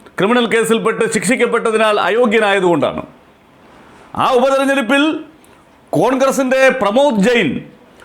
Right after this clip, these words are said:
പതിനയ്യായിരത്തി അറുന്നൂറ്റി പന്ത്രണ്ട് വോട്ടിൻ്റെ ഭൂരിപക്ഷത്തിനാണ് തെരഞ്ഞെടുക്കപ്പെട്ടത്. കഴിഞ്ഞ തവണ ഈ ഖൻവർലാൽ മീണ ജയിച്ചത് അയ്യായിരത്തി എണ്ണൂറ്റി അറുപത്തിയൊന്ന് വോട്ടിനാണ്. അതായത് മൂന്നിരട്ടി ഭൂരിപക്ഷത്തിന് കഴിഞ്ഞ തവണ തോറ്റ മണ്ഡലം കോൺഗ്രസ്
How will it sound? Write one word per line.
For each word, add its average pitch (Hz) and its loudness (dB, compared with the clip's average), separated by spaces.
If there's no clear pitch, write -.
പതിനയ്യായിരത്തി 269 0
അറുന്നൂറ്റി 247 0
പന്ത്രണ്ട് 254 -2
വോട്ടിൻ്റെ 247 0
ഭൂരിപക്ഷത്തിനാണ് 233 2
തെരഞ്ഞെടുക്കപ്പെട്ടത്. 208 0
കഴിഞ്ഞ 208 0
തവണ 233 0
ഈ - 2
ഖൻവർലാൽ 226 0
മീണ 226 2
ജയിച്ചത് 226 2
അയ്യായിരത്തി 220 0
എണ്ണൂറ്റി 208 0
അറുപത്തിയൊന്ന് 190 2
വോട്ടിനാണ്. 165 0
അതായത് 220 2
മൂന്നിരട്ടി 254 0
ഭൂരിപക്ഷത്തിന് 247 0
കഴിഞ്ഞ 233 0
തവണ 254 2
തോറ്റ 240 2
മണ്ഡലം 254 0
കോൺഗ്രസ് 254 0